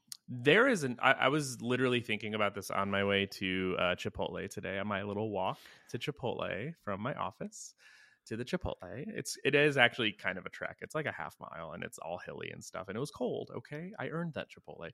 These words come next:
Anyway, I was thinking about the role of, of Twitter. There is an argument that could be made that Twitter functions as a form of consciousness raising. Um, and when I say consciousness raising,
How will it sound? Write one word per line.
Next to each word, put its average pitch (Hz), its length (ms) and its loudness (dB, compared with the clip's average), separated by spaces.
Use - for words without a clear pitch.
Anyway, 127 200 4
I 110 60 8
was 113 100 4
thinking 196 260 0
about 110 300 6
the 117 180 0
role 110 320 6
of, 98 240 0
of 101 160 -4
Twitter. 98 360 0
There 139 320 6
is 185 160 6
an 120 220 -2
argument 110 800 4
that 101 180 0
could 113 180 -4
be 107 140 -2
made 95 540 0
that 98 280 -2
Twitter 131 800 0
functions 110 680 -2
as 101 160 -6
a 95 120 -2
form 98 760 -2
of 90 380 -2
consciousness - 720 -8
raising. - 440 -10
Um, 85 360 -2
and 98 140 -2
when 101 120 2
I 98 80 4
say 208 300 2
consciousness 113 600 -2
raising, 92 300 0